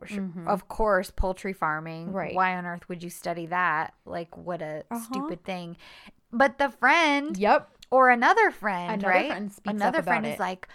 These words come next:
Speaker 1: "Oh, yeah, that's, that's what I'm looking into," and
Speaker 2: Uh-huh.
Speaker 1: all, like,
Speaker 2: 'Cause he's, like,
Speaker 1: basically
Speaker 2: he's, like,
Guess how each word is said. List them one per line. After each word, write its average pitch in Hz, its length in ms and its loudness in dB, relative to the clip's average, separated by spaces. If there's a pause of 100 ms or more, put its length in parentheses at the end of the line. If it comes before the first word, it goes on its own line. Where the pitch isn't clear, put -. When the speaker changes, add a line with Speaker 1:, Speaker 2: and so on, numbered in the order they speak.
(340)
Speaker 1:
"Oh, 339 340 2
yeah, 277 540 4
that's, 320 440 -4 (220)
that's - 380 -4
what 220 240 0
I'm 277 480 2
looking 233 400 -4
into," 233 520 -4
and 185 240 -6
Speaker 2:
Uh-huh. 180 120 -12 (140)
Speaker 1:
all, 220 100 0 (160)
like, 202 240 -2
Speaker 2:
'Cause 233 100 2
he's, 247 200 0
like, 233 120 4
Speaker 1:
basically 220 160 -4
Speaker 2:
he's, 240 160 -2
like, 220 140 0